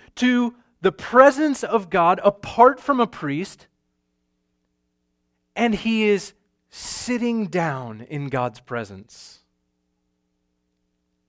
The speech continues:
It's a sign of the access that David has now been given to God. And then what does he do? Well, in verse twenty,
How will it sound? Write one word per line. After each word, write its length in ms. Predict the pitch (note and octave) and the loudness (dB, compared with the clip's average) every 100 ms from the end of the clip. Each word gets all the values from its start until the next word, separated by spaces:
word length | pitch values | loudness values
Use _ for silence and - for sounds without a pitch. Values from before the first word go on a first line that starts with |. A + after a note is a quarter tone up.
| _ _ _ _ _ _ _ _ _ _ _ _ _ _ _ _ _ _ _ _ _ _ _ _ _ _ - | _ _ _ _ _ _ _ _ _ _ _ _ _ _ _ _ _ _ _ _ _ _ _ _ _ _ -20
It's 160 | - | -20
a 40 | C3 | -20
sign 800 | - - D#3+ D#3 B2 G#2 G2 G2+ _ _ _ _ - | -20 -14 -10 -8 -8 -12 -18 -20 _ _ _ _ -20
of 160 | B2+ | -18
the 160 | D3 D#3 - | -14 -14 -8
access 840 | D#3+ - - - G#2 - - - _ _ _ _ | -6 -8 -12 -18 -18 -20 -20 -20 _ _ _ _
that 220 | C3+ - | -16 -14
David 480 | C#3 C#3 D3+ D3 C#3 _ _ | -10 -8 -6 -6 -8 _ _
has 200 | - B2+ | -14 -10
now 220 | C#3+ C3 | -6 -6
been 320 | B2 B2+ A#2+ A2+ _ _ _ | -6 -6 -8 -10 _ _ _
given 560 | C3 D3 B2+ A2+ A2 A2 _ _ _ _ _ _ _ _ | -6 -4 -4 -10 -10 -14 _ _ _ _ _ _ _ _
to 340 | - - F#3 D3+ | -20 -12 -10 -6
God. 380 | C#3 A#2+ F#2 G2 _ _ _ _ _ _ _ _ _ _ _ _ _ _ _ | -4 -4 -8 -18 _ _ _ _ _ _ _ _ _ _ _ _ _ _ _
And 100 | D#3 | -4
then 100 | G3 | 0
what 80 | A3 | 0
does 120 | G3+ | 0
he 80 | F3+ | -4
do? 240 | D#3+ D3 | -2 -2
Well, 180 | A#2+ D3+ | 0 -2
in 80 | D#3 | 0
verse 220 | F3 E3+ | -2 -4
twenty, 500 | - G3+ A#3 D3+ G#3+ | -8 -6 -4 -4 -6